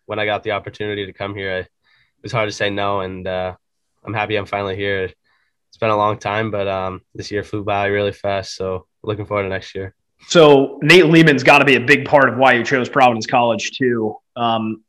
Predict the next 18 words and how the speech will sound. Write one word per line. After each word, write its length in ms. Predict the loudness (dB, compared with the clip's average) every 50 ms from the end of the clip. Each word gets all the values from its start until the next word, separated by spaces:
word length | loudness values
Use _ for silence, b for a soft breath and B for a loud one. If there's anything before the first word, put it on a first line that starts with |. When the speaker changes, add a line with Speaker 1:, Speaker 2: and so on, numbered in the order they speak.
| _ _ -6
Speaker 2:
is 140 | -4 0 4
that 260 | 4 4 6 4 4
dude 300 | 4 4 6 4 4 4
the, 260 | 6 6 6 4 2 0
the 100 | -2 -2
coldest 640 | -2 -6 -6 2 4 6 8 8 8 6 6 4
hockey 360 | 4 4 4 4 6 4 0
coach 500 | 0 2 2 4 4 4 2 0 -4 -4 -4 -2
in 180 | 0 2 2 4
the, 240 | 4 2 2 0 2
the 80 | 2 4
Hockey 340 | 6 6 6 6 6 4 2
East 400 | 2 2 2 2 0 -2 -4 -2 0
or 100 | 0 0
what? 340 | 0 2 4 6 6 8 6
I 40 | 4
mean, 160 | 2 2 2
like, 200 | 2 0 0 -2